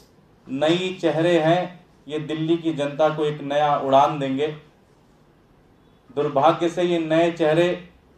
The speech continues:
भ्रष्टाचार में पुराने चेहरों के बाप निकले।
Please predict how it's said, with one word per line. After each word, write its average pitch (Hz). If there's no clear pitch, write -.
भ्रष्टाचार 160
में 165
पुराने 147
चेहरों 143
के 147
बाप 117
निकले। 95